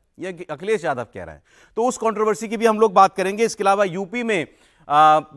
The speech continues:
ब्यूरोक्रेसी में बड़े पैमाने पर फेरबदल हुआ है। एक दर्जन डीएम बदले गए हैं, कई आईपीएस अफसरों के तबादले हुए हैं। क्या इसका उन जिलों से, उन सीटों से कोई संबंध है जहां पर भारतीय जनता पार्टी हारी? इसका जिक्र आज के प्रोग्राम में आप देखेंगे।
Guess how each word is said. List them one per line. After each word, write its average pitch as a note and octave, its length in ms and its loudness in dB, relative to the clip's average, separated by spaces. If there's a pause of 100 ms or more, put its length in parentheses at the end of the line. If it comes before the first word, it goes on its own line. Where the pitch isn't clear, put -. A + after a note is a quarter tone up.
(140)
ब्यूरोक्रेसी G#3+ 680 0
में G#3+ 200 -8
बड़े A3+ 180 2
पैमाने F#3 360 -4
पर F3 160 -4
फेरबदल D3+ 500 -6
हुआ F3+ 220 0
है। F#3+ 180 -2
एक D3+ 120 -8
दर्जन C#3 340 -6
डीएम D#3 260 -6
बदले E3 320 -6
गए F3 220 -4
हैं, E3+ 160 -8
कई D3 180 -8
आईपीएस A#2+ 440 -8
अफसरों E3+ 300 -12
के F3 80 -10
तबादले D#3 440 -8
हुए D#3+ 240 -12
हैं। F3+ 260 -8 (380)
क्या C4 260 0
इसका A3+ 580 -2 (260)
उन B3 180 -4
जिलों G#3 300 -6
से, A3 160 -8
उन F#3+ 180 -4
सीटों F3+ 360 -12
से F3+ 160 -14
कोई F#3+ 200 -10
संबंध D#3 520 -10
है A#2 420 -4
जहां A#2+ 220 -10
पर C3+ 160 -10
भारतीय G#2+ 360 -12
जनता A#2 340 -10
पार्टी G#2 400 -12
हारी? F#2+ 420 -12 (320)
इसका F#3+ 240 -4
जिक्र F3 260 -6
आज E3+ 160 -2
के F#3 100 -12
प्रोग्राम E3 320 -2
में E3 100 -2
आप D3+ 100 2
देखेंगे। F#3 520 -4